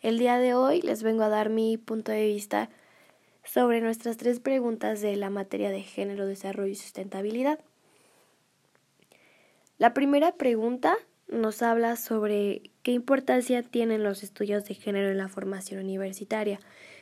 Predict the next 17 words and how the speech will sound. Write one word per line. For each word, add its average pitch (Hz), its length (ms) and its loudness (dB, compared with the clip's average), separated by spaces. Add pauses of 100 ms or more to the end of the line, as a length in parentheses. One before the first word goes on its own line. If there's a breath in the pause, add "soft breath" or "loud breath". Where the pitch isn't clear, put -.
(100 loud breath)
Esto 311 240 6
es 359 100 6
muy 302 220 4
importante 208 640 0
que 208 140 -2
se 196 120 -4
dé 196 180 -2
desde 202 260 -2
un 202 80 -4
principio 202 600 -2 (520 soft breath)
porque 214 680 0 (960)
antes 262 340 2
que 277 140 0
nada 247 300 4
tenemos 208 400 -4
que 214 100 -4
definir 208 560 0